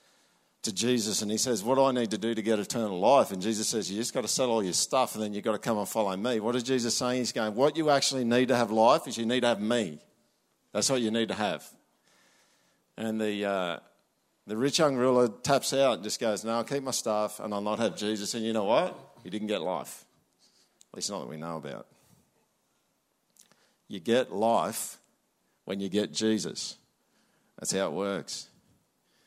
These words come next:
Well, the next question is, "Well, how do I get Jesus?" Well, you can't just go and take him.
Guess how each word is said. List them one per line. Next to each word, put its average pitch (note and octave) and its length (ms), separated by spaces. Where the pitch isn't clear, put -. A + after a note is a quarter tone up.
Well, - 300
the - 120
next - 160
question D#2+ 300
is, D2+ 100
"Well, D#2+ 100
how D#2 160
do D#2 120
I D#2 60
get D#2 220
Jesus?" E2+ 640
Well, F#2 80
you F#2+ 140
can't C#3 480
just - 260
go G2+ 220
and E2 180
take - 340
him. - 240